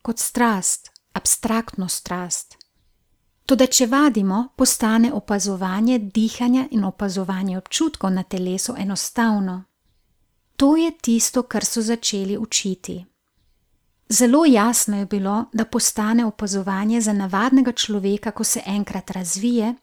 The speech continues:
zelo preprosto. Celo abstraktno jezo ali abstraktno strast je možno objektivno opazovati.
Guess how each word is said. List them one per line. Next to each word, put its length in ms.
zelo 320
preprosto. 760
Celo 400
abstraktno 760
jezo 480
ali 160
abstraktno 680
strast 760
je 60
možno 420
objektivno 680
opazovati. 840